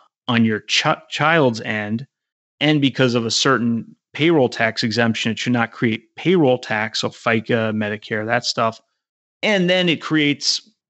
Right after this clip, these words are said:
runway to put money into a Roth I R A for your kids.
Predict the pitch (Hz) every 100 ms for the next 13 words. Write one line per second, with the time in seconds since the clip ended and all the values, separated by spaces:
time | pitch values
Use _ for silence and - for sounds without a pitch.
0 | _ 139 151 165 143 131 127 123 110 -
1 | 139 - 131 131 127 123 123 113 - 123
2 | 117 117 117 117 123 117 120 117 110 113
3 | 110 - 135 113 - 135 - -